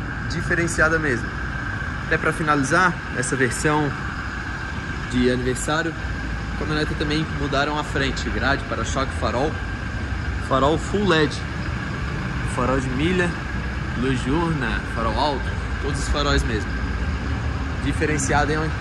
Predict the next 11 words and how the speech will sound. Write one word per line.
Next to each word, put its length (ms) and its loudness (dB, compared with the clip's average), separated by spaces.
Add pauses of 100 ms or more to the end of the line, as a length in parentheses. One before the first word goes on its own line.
(180)
pro 100 -2
pessoal 340 2
que 80 -2
procura 260 0
uma 80 2
caminhoneta. 500 0 (220)
Então 140 2
convido 280 2
vocês 320 4
pra 140 0
virem 320 4